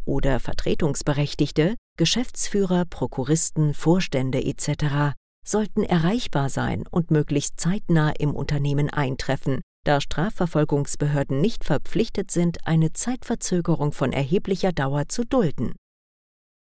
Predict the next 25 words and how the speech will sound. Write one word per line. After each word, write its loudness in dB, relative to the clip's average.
In 4
den 6
meisten 0
Fällen 2
wird 2
ein 2
Informationsgespräch 0
zwischen -4
den 0
Ermittlungspersonen, 0
den 2
Vertretungsberechtigten 0
und -4
einem 0
Rechtsanwalt, 0
Verteidiger 2
den 4
Druck -2
aus 2
der 2
Situation 2
nehmen. 0
Der 4
Rechtsanwalt, -2
Verteidiger 0